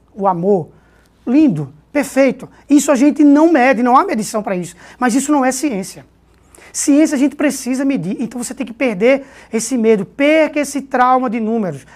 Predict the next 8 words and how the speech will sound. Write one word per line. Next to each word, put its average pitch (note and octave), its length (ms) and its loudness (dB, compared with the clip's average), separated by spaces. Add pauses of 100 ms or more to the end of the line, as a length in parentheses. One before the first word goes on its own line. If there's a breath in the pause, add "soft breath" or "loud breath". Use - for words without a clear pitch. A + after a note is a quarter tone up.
(200 soft breath)
Prometa, A#3 680 4 (280)
desse C4+ 460 2
instante C4+ 640 2
até C4+ 420 0
o E4+ 60 0
final C#4+ 300 0
do C4 80 -4
curso, G#3 320 -8